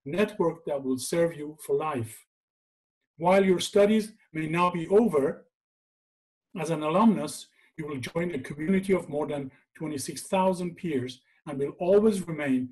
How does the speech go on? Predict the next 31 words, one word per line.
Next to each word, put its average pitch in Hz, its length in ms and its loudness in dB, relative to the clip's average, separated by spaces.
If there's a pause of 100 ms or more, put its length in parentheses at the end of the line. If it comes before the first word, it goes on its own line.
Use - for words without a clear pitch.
(140)
an 143 100 -10
important 185 500 0
member 160 420 -2
of 123 160 -10
our 135 80 -8
community. 139 640 -12 (580)
I 147 80 -6
encourage 175 420 2
you 190 60 0
to 185 160 -4
remain 151 300 -6
in 135 140 -6
touch 202 320 -2
with 208 120 2
us 202 300 0 (360)
and 139 140 -6
with 127 100 -2
the 127 80 0
network 196 600 4
you 180 80 4
have 170 80 -2
established 151 520 -6
here 151 360 -2 (260)
and 131 160 -6
to - 80 -14 (100)
participate 147 800 -2 (200)
in 135 180 -2
many 190 200 6
programs 170 520 0
and 147 100 -8
services 135 680 -4